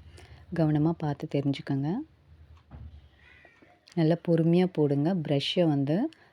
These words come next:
ஃபஸ்ட்டு வைக்கும்போது ஸ்ட்ரைட்டா வச்சு, அதை டர்ன் பண்ணும்போது கொஞ்சம் அழுத்தமா, அழுத்தம் கொடுத்து டர்ன் பண்ணி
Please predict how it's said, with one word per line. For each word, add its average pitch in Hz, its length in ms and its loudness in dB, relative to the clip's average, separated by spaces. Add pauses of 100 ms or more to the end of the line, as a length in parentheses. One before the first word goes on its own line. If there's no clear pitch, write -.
(140)
ஃபஸ்ட்டு 165 240 -4
வைக்கும்போது 156 540 2
ஸ்ட்ரைட்டா 147 540 0
வச்சு, 139 440 -2 (100)
அதை 147 220 -2
டர்ன் 160 340 4
பண்ணும்போது 143 380 0
கொஞ்சம் 156 500 -2
அழுத்தமா, 151 560 2 (560)
அழுத்தம் 165 360 0
கொடுத்து 160 460 -2 (380)
டர்ன் 160 220 4
பண்ணி 160 300 0